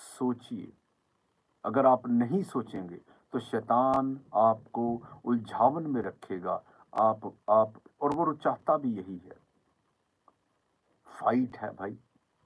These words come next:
फाइट को कैसे जीतेंगे पता है? जुबान से। रात को आप घुटने लगाते हैं,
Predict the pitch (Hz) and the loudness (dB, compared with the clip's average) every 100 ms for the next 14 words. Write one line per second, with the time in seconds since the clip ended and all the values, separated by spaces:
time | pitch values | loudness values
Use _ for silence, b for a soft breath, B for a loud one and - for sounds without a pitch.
0 | _ _ - 131 127 - 139 - 143 - | _ _ 4 4 2 -4 -4 -2 -2 0
1 | 175 123 135 143 143 147 156 185 156 104 | 0 0 -4 -2 0 0 0 0 0 -2
2 | - 113 120 113 123 131 123 - - _ | -12 -6 -4 0 0 -2 -8 -14 -20 _
3 | _ _ _ _ _ _ _ _ _ _ | _ _ _ _ _ _ _ _ _ _
4 | _ _ _ b b b 101 107 - 127 | _ _ _ b b b 4 4 4 2
5 | 117 101 117 127 131 131 131 - 151 127 | 2 0 -4 -2 0 6 4 4 -8 -10